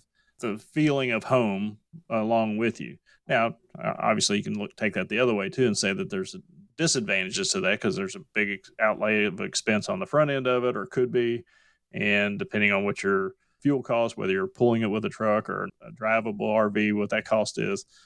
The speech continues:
So there's also those kind of downsides to it.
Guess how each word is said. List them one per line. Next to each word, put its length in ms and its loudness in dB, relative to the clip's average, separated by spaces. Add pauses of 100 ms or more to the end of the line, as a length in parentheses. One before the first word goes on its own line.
So 140 -4
there's 300 0 (140)
also 260 -2
those 200 -2
kind 200 -12
of 80 -20 (380)
downsides 520 0
to 140 -10
it. 60 -16